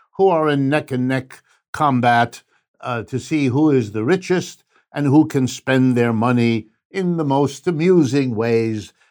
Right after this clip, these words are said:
as we recently saw when they competed around rocket ship rides, the way children might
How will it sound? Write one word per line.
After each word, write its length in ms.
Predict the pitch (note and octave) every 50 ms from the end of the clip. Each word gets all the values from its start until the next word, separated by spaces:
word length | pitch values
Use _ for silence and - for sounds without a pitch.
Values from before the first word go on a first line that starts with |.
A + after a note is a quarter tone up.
| _ -
as 160 | A#2+ A2 G2+
we 140 | B2+ C#3 C3
recently 560 | B2+ D#3 F3 D#3 - D3+ C#3+ B2+ A#2+ B2 A#2
saw 440 | A2+ - - A2+ A2 A2 A2+ A2+ A2+
when 220 | A2 A#2 A#2+ A2+
they 100 | A#2+ A#2+
competed 760 | A#2 - - A#2 A2 - - F3 F3 D3+ C#3+ C#3 C3+ B2 A#2+ - _ _ _ _ _ _ _ _ -
around 760 | C3+ A2+ F#2+ G#2+ A#2+ B2 A#2+ A#2+ A#2+ A#2 A#2 A#2 A2 G2+ F#2+ - _
rocket 440 | - B2 D3 C#3+ - - C3+ - -
ship 380 | - - - C#3 A#2 - - - _ _ _
rides, 800 | - A2 C3+ C#3+ C#3 C3 A#2+ A#2 A2+ A2+ A2+ A2 G#2+ G2+ G2 G2
the 640 | A2 G#2 F2+ - _ _ _ _ _ _ _ - A#2+
way 180 | A#2 C3 B2+ A#2
children 480 | A#2+ - D3+ C#3+ C3 A2 A2+ A2+ G#2+
might 380 | G#2+ A2 A2+ A2 A2 A2 A2